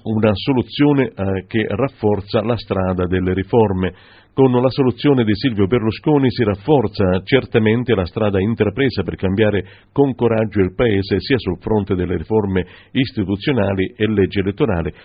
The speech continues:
sia su quello del rilancio economico, della diminuzione della tassazione, della lotta alla burocrazia. Lo afferma in una nota Angelina Alfano del Nuovo Centrodestra. Ha detto, fra le altre cose, mai dubitato della sua innocenza.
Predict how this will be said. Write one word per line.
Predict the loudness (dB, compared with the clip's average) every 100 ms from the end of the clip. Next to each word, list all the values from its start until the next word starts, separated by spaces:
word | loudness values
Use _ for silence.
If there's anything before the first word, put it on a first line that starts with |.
| -20
sia | -4 -2
su | -2 -2
quello | 0 0 0
del | 0 0 -2
rilancio | -2 -2 -2 -4 -2
economico, | -2 -2 0 0 0 -2 -2
della | -2 -2 -2
diminuzione | -4 -4 -2 -2 0 0 2
della | 0 0
tassazione, | -2 -2 -4 -4 0 0 0 -2 -8 -2
della | 0 2
lotta | 0 -2 -2
alla | -2 -2
burocrazia. | 0 0 0 -2 -4 -4 -4 -4 -6 -16 -8
Lo | 0
afferma | 0 4 2 2
in | 0
una | 2 2
nota | 2 2 -2 -2
Angelina | -4 -2 0 0 0
Alfano | -2 -2 -4 -4 -4
del | -4 -2
Nuovo | -2 -4 -6 -6
Centrodestra. | -2 0 0 -2 -2 -6 -8 -14 -16 -20 _
Ha | -4
detto, | -2 0 2 2
fra | 2
le | 2
altre | 2 0 -2
cose, | 0 0 2 0
mai | 2 0 0
dubitato | 0 0 2 2 2 0
della | 2 2 0
sua | 0 0
innocenza. | 0 -2 0 0 0 -4